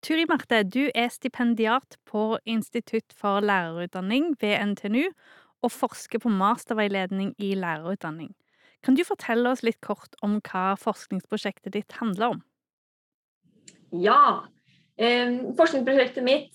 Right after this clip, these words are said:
Speaker 2: det er jo in, in the making da, men, eh, det jeg er spesielt interessert i, det er å bidra med empirisk, eh, kunnskap om hva som egentlig skjer når, eh, veileder og student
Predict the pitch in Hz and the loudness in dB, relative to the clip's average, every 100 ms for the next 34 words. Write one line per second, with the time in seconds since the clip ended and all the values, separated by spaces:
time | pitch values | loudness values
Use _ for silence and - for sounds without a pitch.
0 | - 202 202 226 240 240 220 202 190 190 | 2 6 8 8 8 6 4 4 4 6
1 | 208 202 233 226 180 165 240 277 330 311 | 4 6 6 8 6 4 -4 4 6 6
2 | 240 240 240 247 247 247 220 220 233 240 | 6 4 2 2 0 0 4 6 8 8
3 | 269 247 285 - - 233 185 190 185 214 | 6 4 0 -8 0 2 2 0 -2 -2
4 | 196 165 220 226 214 220 240 190 175 180 | -2 2 6 8 8 6 6 4 4 0
5 | 196 226 - 185 180 202 208 - - 214 | -2 -2 0 4 6 6 4 -6 2 4
6 | 208 208 208 208 208 208 208 196 233 294 | 6 6 6 4 4 2 0 -2 -2 0
7 | 220 190 214 240 - 233 214 190 240 214 | 0 2 4 4 4 4 4 4 2 0
8 | 196 233 269 - - 247 285 415 285 - | 0 -4 -8 -8 0 2 4 4 2 -4
9 | _ _ _ - 226 226 233 220 233 226 | _ _ _ 2 6 8 8 6 8 8
10 | 226 226 226 226 247 208 165 160 175 185 | 8 8 4 4 4 4 2 -2 0 -2
11 | - 220 196 226 233 | 2 2 4 4 4